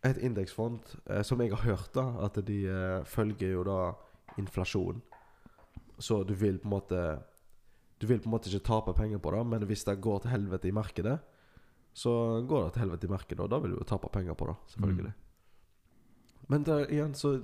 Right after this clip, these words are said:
Speaker 1: kommer det på din egen risiko. Sånn så, sånn så jeg nå, når jeg er ferdig å studere, og, eh, når jeg kommer meg i arbeid og skal tjene penger igjen, så,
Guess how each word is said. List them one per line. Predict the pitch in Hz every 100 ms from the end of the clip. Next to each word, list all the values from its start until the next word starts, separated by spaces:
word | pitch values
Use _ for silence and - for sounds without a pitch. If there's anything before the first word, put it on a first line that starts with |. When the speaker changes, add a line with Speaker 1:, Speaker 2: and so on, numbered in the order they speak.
| -
Speaker 1:
kommer | - 143 120 113
det | 110 -
på | 113 107 101 - - - - - - - -
din | 92 107 107
egen | 117 104 95 101
risiko. | 110 - 98 98 - - - - - - - - - - - - - - - -
Sånn | 98 117
så, | 113 107 101 101 -
sånn | 143 131
så | 123 113 110
jeg | 120 117 107
nå, | 143
når | 131 123
jeg | 107
er | -
ferdig | 117 110 98
å |
studere, | 101 101 92 120 - - - - -
og, | - 107 107
eh, | 107 98 87 - - - -
når | 104
jeg | -
kommer | 110 101
meg | 95
i | 95
arbeid | 101 90 110 107
og | 101
skal | 98 98 95 - -
tjene | - 92 92
penger | 104 101
igjen, | 92 113 - - - - - - - - -
så, | - -